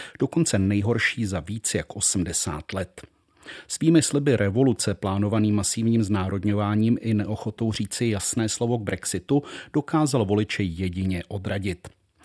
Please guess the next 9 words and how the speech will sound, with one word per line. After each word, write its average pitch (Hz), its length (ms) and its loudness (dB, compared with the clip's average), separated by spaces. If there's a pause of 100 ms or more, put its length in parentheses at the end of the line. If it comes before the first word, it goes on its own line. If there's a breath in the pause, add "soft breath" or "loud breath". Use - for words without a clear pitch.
(320 loud breath)
Johnsonovi 104 520 0
stačilo - 420 0
přivést 131 420 0
k - 80 -20
urnám 123 320 4
příznivce 92 640 -4
brexitu 120 560 0
a 87 80 0
ty, 151 260 0